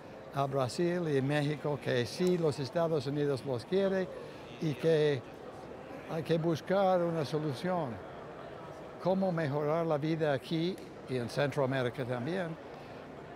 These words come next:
para dar trabajo de al-, alto nivel o de, para la clase nivel, de, de la clase media, para construir una clase media que no hay tanto extremo,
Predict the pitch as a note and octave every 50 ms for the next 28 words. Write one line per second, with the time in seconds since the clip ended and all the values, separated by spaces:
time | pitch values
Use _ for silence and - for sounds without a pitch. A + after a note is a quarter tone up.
0 | - - - - - - - - - - D#3 D#3+ C#3+ D3 D3+ D3 - - - -
1 | - - - C#3 B2+ A#2 D#3+ E3 E3+ F3 F#3 F3+ C3 - D3 C#3+ C#3 D3+ E3+ G3
2 | G#3 F#3 G3+ F3 E3 E3+ A#2 A2+ - - - - - - - - - - - -
3 | B2+ - - C#3 C#3 C3 C3 - - - C#3+ D3+ D3+ - - - D#3 D#3+ F3 -
4 | F3 D3 D3 C#3 B2+ C3 C3 C#3 E3 G#3 G#3 - D3+ C#3 C#3 B2+ C3+ - - E3
5 | E3+ F3 E3 E3 D3 - - G3 A3 F#3 - G#3+ G#3+ G3+ G#3 G#3+ F#3+ A#3 B3 C4
6 | C4+ - D#3 - - E3 D3+ F3+ F3 F3 F3 F3+ E3+ C#3 - - - F3 F3 F3+
7 | D#3+ - F#3+ G3+ - A3 G#3+ A3 A#3 A#3 G#3+ G3 E3 A2+ - - - - - -
8 | F3+ F3 E3+ E3+ - F3 F3 D#3 - - F#3+ G#3 A#3+ B3 A3+ G#3+ F#3+ F3+ D#3+ C3
9 | - D#3+ D#3+ C#3 - D3+ C#3 C#3+ D3 D3 C#3+ D3 D3 D3 C#3 - - D3+ D3+ C#3+
10 | D3+ D#3+ E3 F3 E3+ D3+ - - D#3+ E3 D3 - E3+ D#3 B2+ - - - F#3 F#3+
11 | F#3 E3 D#3+ D#3+ C#3+